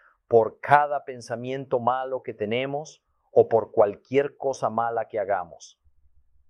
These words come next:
Satanás no controla nuestros pensamientos. Nosotros tenemos libre albedrío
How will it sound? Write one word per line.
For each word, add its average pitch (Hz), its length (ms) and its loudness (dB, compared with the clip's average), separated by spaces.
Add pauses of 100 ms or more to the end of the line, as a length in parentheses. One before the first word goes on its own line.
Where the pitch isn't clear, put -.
(180)
Satanás 117 760 0 (220)
no 139 480 0
controla 123 640 -2
nuestros 110 460 -10
pensamientos. 101 1000 -8 (680)
Nosotros 127 580 0
tenemos 117 420 -2
libre 127 460 -2
albedrío 120 760 -4